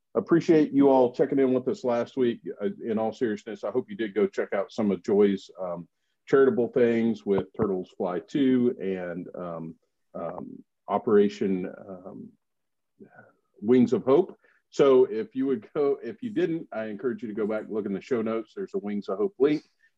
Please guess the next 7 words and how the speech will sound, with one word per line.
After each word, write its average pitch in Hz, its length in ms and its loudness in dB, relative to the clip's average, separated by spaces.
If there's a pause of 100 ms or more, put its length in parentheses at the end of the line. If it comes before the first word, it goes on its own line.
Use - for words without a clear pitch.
and 120 400 4
Turtles 107 300 0
Fly 92 220 0
two. - 200 -6 (320)
So 143 180 4
anyway, 156 440 4 (320)
uh, 117 240 -6